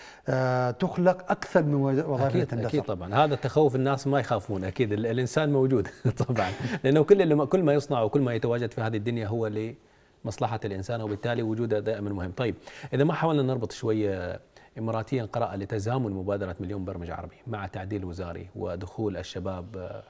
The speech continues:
Speaker 2: حكومة المستقبل الشابة أيضًا، آه، وإطلاق هذه الاستراتيجية، كل هذا وإنترنت الأشياء كلها تقريبًا تتكاتف مع بعض،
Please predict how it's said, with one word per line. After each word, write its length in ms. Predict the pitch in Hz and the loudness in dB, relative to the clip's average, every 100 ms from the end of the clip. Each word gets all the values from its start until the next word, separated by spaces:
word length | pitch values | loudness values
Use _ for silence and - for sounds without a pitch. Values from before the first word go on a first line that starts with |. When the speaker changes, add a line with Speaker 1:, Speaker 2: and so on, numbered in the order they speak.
| - | -18
Speaker 2:
حكومة 280 | 101 101 98 | -12 -10 -10
المستقبل 480 | 92 87 - - 87 | -12 -12 -12 -8 -8
الشابة 380 | 82 107 92 90 | -8 -8 -8 -8
أيضًا، 280 | 92 90 85 - - - - | -10 -10 -12 -14 -20 -20 -10
آه، 240 | 104 95 95 | -6 -4 -4
وإطلاق 420 | 92 98 107 - | -6 -4 -4 -4
هذه 100 | 101 | -4
الاستراتيجية، 920 | 92 - 90 85 95 98 92 90 87 - | -6 -6 -6 -6 -6 -4 -4 -4 -6 -4
كل 120 | 143 | -2
هذا 460 | 107 110 107 107 101 | -2 -4 -4 -6 -6
وإنترنت 520 | 98 95 110 107 - | -8 -8 -8 -8 -8
الأشياء 420 | 92 87 - 98 | -10 -8 -6 -6
كلها 280 | 95 143 113 | -4 -6 -6
تقريبًا 540 | 95 - 110 104 104 101 - - - - _ _ _ - | -8 -8 -6 -4 -6 -8 -14 -20 -20 -20 _ _ _ -6
تتكاتف 580 | 110 110 117 107 92 | -4 -2 -4 -4 -6
مع 160 | 101 82 | -6 -6
بعض، 260 | 82 - | -8 -12